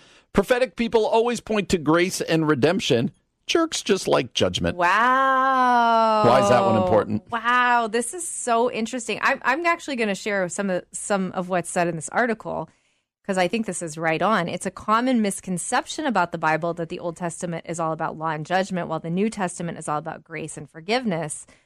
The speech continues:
Speaker 2: But both of these are Old Testament concepts. And I think ultimately this is about the intention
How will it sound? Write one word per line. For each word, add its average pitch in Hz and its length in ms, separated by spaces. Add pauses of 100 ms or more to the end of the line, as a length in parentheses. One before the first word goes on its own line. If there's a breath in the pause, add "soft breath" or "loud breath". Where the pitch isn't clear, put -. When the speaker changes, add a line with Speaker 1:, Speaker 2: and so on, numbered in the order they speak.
(320 soft breath)
Speaker 2:
But 185 160
both 269 340
of 269 200
these 175 420
are 170 340
Old 180 220
Testament 160 640 (320)
concepts. 170 560
And 214 100
I 220 100
think 269 180
ultimately 214 600
this 175 280
is 170 120
about 160 520 (1400)
the 214 180
intention 160 640